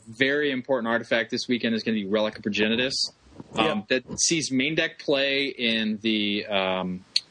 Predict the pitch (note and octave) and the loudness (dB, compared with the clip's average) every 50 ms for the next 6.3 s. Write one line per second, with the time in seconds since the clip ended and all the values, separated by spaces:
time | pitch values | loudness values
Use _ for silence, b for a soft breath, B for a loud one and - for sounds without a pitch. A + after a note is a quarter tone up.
0 | _ _ - - - - D#3+ D#3+ E3+ F3 E3 E3 D#3+ D#3+ E3 E3 - - - - | _ _ -4 -2 0 2 2 2 2 0 0 0 0 0 -2 -2 -2 -4 -4 -4
1 | - - - A#2 A2+ A2+ A2 G#2+ - - C3 C#3+ D3 - - D#3+ D3 C#3 - A#2 | -6 -4 -2 0 2 2 2 0 0 0 0 0 0 0 0 0 0 0 0 -2
2 | A#2 - - - C#3 A#2 G#2+ - - D3+ D3 - C#3+ C#3 C3+ C3 C3 C3 C3 A#2+ | -2 -2 -2 0 0 0 -2 -2 -2 -2 -2 0 0 0 0 2 2 0 0 -2
3 | - - C#3+ D#3+ E3 - F#3 F3 E3+ D#3+ D#3 E3 D#3 D#3 D#3 D3+ D3 C#3+ - - | -2 0 0 -2 0 0 0 0 0 0 0 0 0 2 0 0 -2 -2 -2 0
4 | B2+ B2 B2 A2+ - - A2+ G#2 A2+ A2+ A2+ A2+ A2 A2+ A2 A2 A#2 - G2 G#2 | 0 0 0 0 0 0 0 0 2 0 0 2 2 0 0 0 0 0 0 0
5 | G#2 G#2+ A2 G#2+ G2+ G2+ - - - G#2+ G2 F#2 F#2 - - - - - A#2+ A#2+ | 0 2 2 0 0 -2 -4 -6 -8 -6 -6 -4 -4 -6 -6 -6 -4 0 0 0
6 | C3 B2 D#3 F#3 G3+ | 2 2 0 0 0